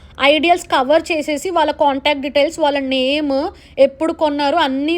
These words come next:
వాళ్ళు మెన్షన్ చేసి వాళ్ళు కవర్ చేసేసి వాళ్ళు ట్యాగ్ పెట్టేశారనమాట. అవైలబిలిటీలో ఉన్నవన్నీ సెంటర్లో ఒక just స్టాల్ లాగా పెట్టి అవైలబిలిటీలో ఉన్నవన్నీ పెట్టారు. So ఇది స్పేషియస్‌గా ఉంది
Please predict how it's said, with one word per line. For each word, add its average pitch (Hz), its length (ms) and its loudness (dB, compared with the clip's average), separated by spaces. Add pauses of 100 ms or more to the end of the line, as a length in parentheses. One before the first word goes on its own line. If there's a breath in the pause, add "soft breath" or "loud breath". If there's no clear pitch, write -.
వాళ్ళు 285 220 2 (320)
మెన్షన్ 285 380 -4
చేసి 285 180 0 (100)
వాళ్ళు 302 240 -2
కవర్ 277 280 -4
చేసేసి 285 420 -4
వాళ్ళు 302 240 -2
ట్యాగ్ 262 320 -2
పెట్టేశారనమాట. 240 680 -6 (540 loud breath)
అవైలబిలిటీలో 370 640 0 (100)
ఉన్నవన్నీ 339 500 -4
సెంటర్లో 330 600 -2 (640 loud breath)
ఒక 370 120 -2 (140)
just - 280 -4 (640)
స్టాల్ 311 440 0
లాగా 302 260 -2
పెట్టి 277 320 -4
అవైలబిలిటీలో 277 640 -4 (100)
ఉన్నవన్నీ 254 480 -8
పెట్టారు. 220 380 -6 (680 soft breath)
So 415 80 -2 (100)
ఇది 392 160 -2 (300)
స్పేషియస్‌గా 359 640 -4 (120)
ఉంది 330 240 -2